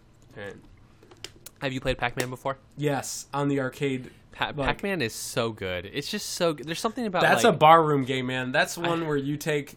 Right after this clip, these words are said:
Speaker 1: you know, a few quarters and have, like, a couple beers and play that game. Uh, if you can find a bar that has that. We had one up in New York. It was so
Speaker 2: Dude.
Speaker 1: much fun.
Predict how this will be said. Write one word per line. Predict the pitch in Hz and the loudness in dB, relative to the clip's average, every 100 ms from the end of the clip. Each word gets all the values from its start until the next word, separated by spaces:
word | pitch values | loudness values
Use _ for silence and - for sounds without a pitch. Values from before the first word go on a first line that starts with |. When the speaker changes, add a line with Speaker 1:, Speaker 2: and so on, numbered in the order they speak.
| - | -16
Speaker 1:
you | - 151 | -4 0
know, | 147 127 | 2 0
a | 131 | -4
few | - 185 | -2 -2
quarters | 185 170 165 165 - - - | 2 4 4 2 -4 -10 -4
and | 143 | -2
have, | 147 156 156 | 2 2 2
like, | 151 | -2
a | 131 | -2
couple | 151 160 | -2 -2
beers | 135 139 143 131 | 0 2 2 0
and | 135 123 | -8 -6
play | 143 139 | -2 0
that | 135 | -2
game. | 131 127 120 | -4 -6 -6
Uh, | 135 127 | -8 -8
if | 135 | -8
you | 165 | -6
can | 185 | -2
find | 175 165 | 0 0
a | 131 | 0
bar | 127 131 | 0 0
that | 127 | -2
has | 117 123 | -4 -6
that. | 127 123 - - - | -6 -8 -12 -20 -8
We | 151 175 | -2 0
had | 175 156 | 0 2
one | 151 | 0
up | 139 139 | 0 -2
in | 123 | -4
New | 127 | -4
York. | 127 113 107 | -4 -6 -8
It | 135 | -8
was | 127 | -6
so | - 139 | -2 0
Speaker 2:
Dude. | 117 | 0
Speaker 1:
much | 104 | -2
fun. | 117 107 | -10 -12